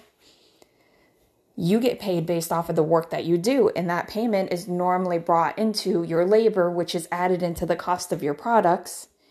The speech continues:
And normally it is such a small amount as it is because it's also spread out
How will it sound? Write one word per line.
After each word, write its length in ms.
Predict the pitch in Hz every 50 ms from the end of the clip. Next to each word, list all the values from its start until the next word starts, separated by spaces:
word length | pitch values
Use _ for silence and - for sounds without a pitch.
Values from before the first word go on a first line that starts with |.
| _ _ _ _ _ _ _ _ _ _ _ _
And 300 | - 190 190 190 180 175 - -
normally 720 | 185 180 180 185 196 214 208 208 196 190 190 185 - -
it 100 | 175 175
is 100 | 170 -
such 640 | - - - - - - 202 190 196 196 - - -
a 160 | - - 175
small 480 | 170 - - 185 180 175 175 185 190 185
amount 380 | 180 175 170 175 180 180 - -
as 200 | - 170 165 165
it 160 | 175 165 - -
is 400 | 220 233 226 220 208 202 208 208
because 360 | 185 185 180 180 180 170 170
it's 140 | 175 175 - -
also 560 | 185 185 190 185 - 196 185 175 175 175 175 - - - - - - - - _
spread 580 | - - - - - - 202 196 202 202 202 - -
out 440 | 185 196 208 196 185 180 175 175